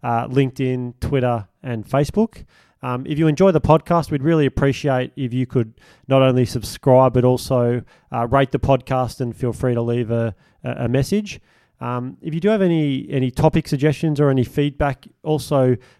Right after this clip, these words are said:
uh, feel free to email us at Money Mentors, which is all one word, um, at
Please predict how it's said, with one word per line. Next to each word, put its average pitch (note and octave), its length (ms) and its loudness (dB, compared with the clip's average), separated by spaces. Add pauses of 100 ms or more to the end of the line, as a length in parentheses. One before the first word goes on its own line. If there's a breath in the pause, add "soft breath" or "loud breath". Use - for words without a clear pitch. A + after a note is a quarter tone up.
uh, A#2+ 120 -2
feel C3+ 200 2
free B2+ 300 0
to B2 340 -2
email C#3 420 2
us A#2+ 260 -4
at A#2 200 -4 (220)
Money C3 500 -2
Mentors, D3+ 840 0
which B2+ 160 -10
is A#2+ 100 -2
all B2+ 140 2
one A#2+ 200 -4
word, F3 380 -2 (420 soft breath)
um, B2 300 -6
at B2+ 300 -4